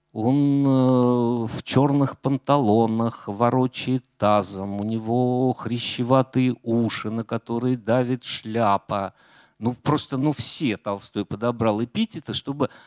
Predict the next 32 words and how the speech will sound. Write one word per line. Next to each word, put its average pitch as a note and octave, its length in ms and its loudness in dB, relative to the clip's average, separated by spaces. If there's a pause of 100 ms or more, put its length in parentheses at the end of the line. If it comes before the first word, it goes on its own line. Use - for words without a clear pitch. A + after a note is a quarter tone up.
э, A2 600 -10
чтобы B2+ 320 -4
вызвать E3 500 0
отвращение D#3+ 800 2
к - 80 -16
этому F2+ 300 -14
человеку. F#2 720 -14 (1200)
Но A2 240 0
это C#3 200 -2
не D3 120 0
Толстой F3+ 520 0
так A#2 220 -4
на G#2 100 -6
него A2 280 -6
смотрит. - 640 -8 (600)
Это C3 240 0
так D3+ 220 0
смотрит E3+ 440 0
на B2+ 100 0
него D3 380 2
Анна F3+ 380 0
и F#3+ 60 -4
Вронский. F3 640 -2
Это C3 180 -10
такое D#3 260 -2
еще D3+ 300 -2
усиленное, A#2+ 920 -4
знаете, C#3+ 380 -8
такое A2 300 -10
комбо. C3+ 420 -2
То - 140 -10
есть - 180 -10